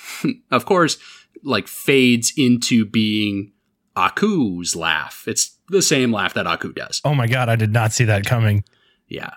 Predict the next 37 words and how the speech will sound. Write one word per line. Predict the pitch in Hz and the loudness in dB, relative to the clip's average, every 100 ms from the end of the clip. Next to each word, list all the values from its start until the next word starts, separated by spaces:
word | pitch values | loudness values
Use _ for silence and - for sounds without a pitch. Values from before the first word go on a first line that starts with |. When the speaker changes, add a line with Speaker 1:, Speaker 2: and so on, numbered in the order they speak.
| - | -4
Speaker 1:
Um, | 92 82 78 - | -2 -2 -4 -4
I'm | 131 151 | -2 0
stunned. | 143 - - 110 104 101 101 101 - | 2 0 0 -2 0 -2 -2 0 0
Speaker 2:
<laughs> | - - | 0 0
What | 175 165 | 2 2
Speaker 1:
This | 147 | 0
Speaker 2:
a | |
Speaker 1:
show, | - 165 | 2 2
Speaker 2:
twist. | 143 139 139 - - - | 2 -2 -4 -12 -18 -6
<laughs> | - _ | -6 _
Speaker 1:
yeah. | 82 73 - _ | -10 -10 -14 _
This | 123 - | -2 0
show | 143 139 | 2 2
really | 113 113 107 | 2 2 2
threw | - - 101 | 0 -2 -2
me | 98 | -2
for | 95 90 | -2 -4
a | |
loop | 85 82 82 | -4 -6 -8
here. | 90 82 80 - _ _ - | -6 -4 -4 -8 _ _ -6
Jack | 113 107 113 - - | -2 0 -2 -8 -20
says | - - 117 110 | -8 0 2 2
to | - 107 | 0 0
her, | 101 95 - _ _ _ | 2 0 -4 _ _ _
<laughs> | - - 180 147 | -2 -2 -2 -6
it's | 120 - | -8 -2
funny, | 110 98 | -2 -2
Jack | - 110 113 | -2 -2 0
says | 120 113 | -2 0
to | 104 | -2
her, | 90 | -4
"Ikra," | - 117 - 175 196 - - - _ | -4 -4 -2 -2 -2 -8 -20 -20 _
and | 117 120 | 0 2
then | 127 131 151 - | 2 2 0 -2
in | 139 - | -2 0
Aku's | 127 135 - 160 143 113 | 0 0 0 0 0 0
voice, | 123 120 117 - | 2 2 2 0